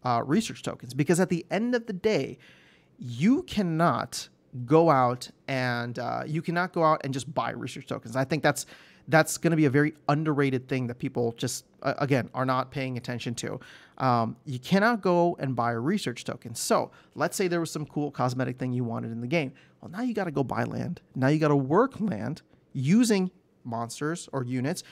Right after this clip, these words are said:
using D E C. Potentially, like, if you only have one land plot, then you're gonna pay and burn D E C for that grain, right? But if you, if you really want to, to do it in a way where you don't have to burn D E C for grain,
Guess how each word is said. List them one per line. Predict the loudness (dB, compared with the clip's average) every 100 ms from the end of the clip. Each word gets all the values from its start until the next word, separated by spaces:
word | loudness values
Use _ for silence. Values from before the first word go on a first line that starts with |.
| -14
using | -8 -4 -4 -4 -4 0
D | -2
E | 0 -4
C. | -2 -2 -2
Potentially, | -2 -2 -2 -2 -2 0
like, | 0 -2
if | -4 -4
you | -2
only | 0 2
have | 2
one | 4 2 2
land | 2 0 -2
plot, | 0 2 2 -2 -20 -2
then | 2
you're | 4
gonna | 4 2
pay | 2 4 4 4 0 -4
and | 0 2
burn | 2 2
D | -2
E | -2 -4
C | -4
for | -4 -2
that | -2 -2
grain, | 0 2 2 -2 0
right? | 2 2 4
But | 2 2
if | 0
you, | -2 -2 -8 -4
if | -2
you | -2 -2
really | -2 -2 -4
want | -2 2 2 0
to, | 2 2 2
to | -2 2
do | 4
it | 4
in | 2
a | 0
way | 0
where | 0 -2 -6 -16 -6
you | -4
don't | -4 -6
have | -8 -6 -2
to | 0
burn | 2 2
D | 0
E | -2
C | -4 -4
for | -6 -2
grain, | 0 0